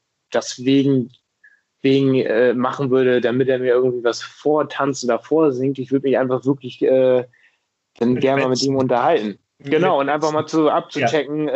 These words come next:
Speaker 1: ähm, äh, äh, was da, was das für eine Person war, so, weil ich glaube, das, ähm,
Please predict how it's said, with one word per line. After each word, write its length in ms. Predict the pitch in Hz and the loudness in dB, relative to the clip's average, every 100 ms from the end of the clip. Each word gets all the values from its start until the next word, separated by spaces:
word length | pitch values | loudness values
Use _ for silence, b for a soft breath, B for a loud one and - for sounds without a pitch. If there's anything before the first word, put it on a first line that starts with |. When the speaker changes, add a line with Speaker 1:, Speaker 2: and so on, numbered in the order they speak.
| 139 | 0
Speaker 1:
ähm, 360 | 143 139 135 120 139 | 0 -4 -4 -4 0
äh, 420 | 139 139 139 135 | 0 2 2 0
äh, 100 | 131 | 0
was 240 | 135 - | -4 -2
da, 360 | 147 139 131 123 131 120 | 0 2 2 -2 -6 -6
was 160 | 147 - | -6 -4
das 140 | 143 | -4
für 80 | 165 | 0
eine 140 | 151 | 0
Person 440 | 147 139 185 262 127 | -2 -2 0 2 2
war, 240 | 110 113 | 2 2
so, 240 | 110 120 | 0 0
weil 160 | 120 123 | 0 0
ich 120 | 120 | -2
glaube, 320 | 123 139 175 | -2 0 0
das, 340 | 165 160 - _ _ B B _ _ _ _ - | 0 -2 -8 _ _ B B _ _ _ _ -2
ähm, 460 | 139 139 143 135 | 0 0 -4 -6